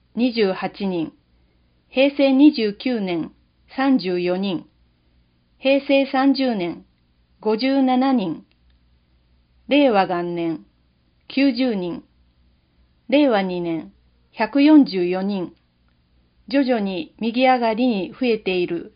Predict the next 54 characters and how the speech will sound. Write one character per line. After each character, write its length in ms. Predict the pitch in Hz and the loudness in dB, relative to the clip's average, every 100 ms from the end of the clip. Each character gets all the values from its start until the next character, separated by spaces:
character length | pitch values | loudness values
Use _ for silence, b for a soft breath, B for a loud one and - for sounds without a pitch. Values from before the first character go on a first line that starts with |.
| - | -8
グ 100 | 208 | -4
ラ 160 | 185 180 | -4 -4
フ 100 | 156 | -10
で 160 | 160 | -12
す。 60 | - _ _ _ _ _ _ _ _ _ _ _ _ _ _ _ _ - | -14 _ _ _ _ _ _ _ _ _ _ _ _ _ _ _ _ -6
グ 120 | 247 | -2
ラ 160 | 220 202 | -2 -2
フ 80 | |
終 200 | 190 185 | -2 0
わ 120 | 180 175 | 0 -2
り。 260 | 170 - _ _ _ _ _ _ _ _ _ _ _ _ | -6 -10 _ _ _ _ _ _ _ _ _ _ _ _
コ 120 | 254 | -2
ロ 100 | 294 | 2
ナ 160 | 311 320 | 2 0
禍 140 | 277 | -2
が 120 | 214 202 | -4 -6
き 160 | 208 | -8
っ 80 | 190 | -10
か 140 | 208 | -10
け 160 | 196 190 | -8 -6
で 320 | 190 190 - _ | -4 -6 -8 _
ラ 180 | - 247 | -2 -2
イ 60 | 294 | -2
フ 140 | 285 | -6
ス 140 | - - | -6 -2
タ 140 | 294 | 0
イ 80 | 247 | 0
ル 140 | 208 | -2
を 60 | 190 | -2
見 140 | 190 | -4
直 240 | 196 190 190 | -4 -6 -8
し、 360 | - 175 - _ _ - | -8 -10 -10 _ _ -8
名 140 | 220 | -4
張 280 | 254 294 294 | 0 0 0
市 180 | - 208 | -2 -2
へ 200 | 180 - | -2 -2
移 160 | 196 190 | -8 -6
住 220 | 247 262 | -4 -2
予 160 | 247 247 | -2 -2
定。 420 | 190 165 - _ _ _ _ _ _ _ _ 214 | -2 -2 -4 _ _ _ _ _ _ _ _ -4
家 180 | 285 | -2
探 300 | 294 302 262 | 0 0 -2
し 160 | 247 196 | -4 -6
真 120 | 190 | -8
っ 40 | 196 | -6
最 240 | 294 262 - | -2 -2 -2
中 180 | 208 185 | -6 -6
の 160 | 175 | -8
家 160 | - 233 | -8 -8
族 240 | 208 202 | -8 -10
の 220 | 175 165 - - | -10 -10 -14 -12
質 100 | 226 | -6
問 260 | 214 208 202 | -6 -6 -4
と 320 | 285 - | -4 -4